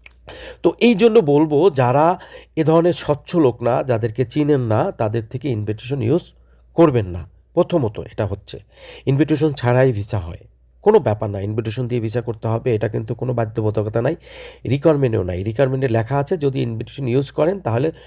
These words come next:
পুরো তথ্য দিতে হবে তার, ওই লোকের সিটিজেন কার্ড, পাসপোর্ট কপি এবং তার বিদ্যুৎ বিল এবং তার ব্যাংক স্টেটমেন্ট এবং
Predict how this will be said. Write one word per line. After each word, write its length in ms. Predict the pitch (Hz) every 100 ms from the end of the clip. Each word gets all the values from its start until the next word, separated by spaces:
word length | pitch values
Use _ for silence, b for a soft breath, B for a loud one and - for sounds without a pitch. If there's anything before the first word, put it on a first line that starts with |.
| B B
পুরো 160 | 190 175
তথ্য 460 | - 160 - -
দিতে 240 | 139 113 110
হবে 200 | 101 98
তার, 220 | 87 85 _ _ -
ওই 120 | 117
লোকের 320 | 113 107 113 113 b b
সিটিজেন 440 | - 127 117 104
কার্ড, 280 | 104 98 104 - _ _ _
পাসপোর্ট 380 | 113 110 - 110
কপি 480 | - 98 - 104 107 B B B B -
এবং 400 | 101 98 98 98
তার 260 | 104 101 92
বিদ্যুৎ 480 | 92 107 120 123 107
বিল 360 | 92 95 104 110 B B B -
এবং 280 | 101 104 98
তার 200 | - 101
ব্যাংক 540 | 98 92 98 131 139 139 _ _ -
স্টেটমেন্ট 760 | 127 - 123 98 101 98 98 107 B B -
এবং 280 | 107 107